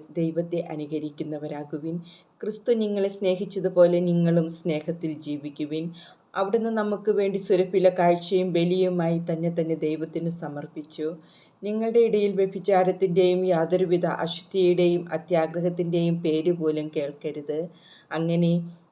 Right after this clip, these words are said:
വിശുദ്ധർക്ക് യോഗ്യമായ രീതിയിൽ വർത്തിക്കുവിൻ. മ്ലേച്ഛതയും വൃത്തഭാഷണവും ചാപല്യവും നമുക്ക് യോജിച്ചതല്ല. പകരം കൃതജ്ഞതാസ്തോത്രമാണ്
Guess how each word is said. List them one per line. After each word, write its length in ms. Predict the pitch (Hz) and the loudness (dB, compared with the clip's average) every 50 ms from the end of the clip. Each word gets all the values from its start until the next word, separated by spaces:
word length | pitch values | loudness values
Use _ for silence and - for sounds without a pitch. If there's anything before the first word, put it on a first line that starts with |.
| _ - | _ -14
വിശുദ്ധർക്ക് 560 | 180 175 - 226 226 - 214 214 214 - 220 | -12 -8 -8 -6 -2 -2 -2 -2 0 -2 0
യോഗ്യമായ 580 | 202 196 185 185 185 196 190 190 180 180 180 180 175 | 2 2 2 2 2 0 0 0 2 2 4 2 2
രീതിയിൽ 500 | 170 165 160 160 160 165 165 160 160 165 | 2 2 0 0 0 0 0 2 0 0
വർത്തിക്കുവിൻ. 680 | 156 156 147 - - - 165 170 - 156 143 156 156 160 170 170 - - - _ _ - | -2 -4 -6 -8 -8 -14 -12 -8 -8 -6 -6 -4 -6 -6 -8 -10 -12 -20 -20 _ _ -6
മ്ലേച്ഛതയും 680 | 170 170 170 170 170 170 - 185 - 175 175 170 170 170 170 - | -2 0 2 2 0 0 -4 -2 0 0 0 2 0 -2 -2 -2
വൃത്തഭാഷണവും 1000 | - 180 180 175 - 196 - - 170 165 165 170 - 180 170 170 165 160 165 151 - - | -2 -2 -2 0 -4 -4 -2 0 0 0 0 -2 -4 -4 -2 -2 -2 -2 -4 -6 -8 -10
ചാപല്യവും 720 | - - 156 156 151 156 175 165 165 165 165 165 160 165 165 165 - | -4 0 2 2 2 2 0 0 0 0 -2 -2 -2 -4 -6 -6 -10
നമുക്ക് 360 | 151 143 147 156 151 151 165 | -12 -12 -12 -12 -12 -12 -12
യോജിച്ചതല്ല. 760 | 143 139 143 147 143 151 151 147 - 160 139 143 139 143 147 147 151 175 170 - - - - _ _ - | -8 -8 -8 -8 -8 -10 -12 -12 -10 -8 -6 -6 -6 -6 -8 -8 -8 -10 -14 -18 -20 -20 -20 _ _ -4
പകരം 400 | 180 175 170 170 165 165 165 165 170 - - - _ _ | -4 -2 0 0 0 0 -2 -4 -6 -10 -16 -20 _ _
കൃതജ്ഞതാസ്തോത്രമാണ് 1400 | - 185 175 175 180 185 185 180 175 180 185 185 175 - 185 156 156 - - 160 156 156 156 147 147 147 147 147 | -2 -2 -2 0 -2 -2 -2 2 2 0 0 0 -4 -4 -6 -6 -6 -6 -8 -8 -8 -6 -6 -8 -8 -8 -8 -10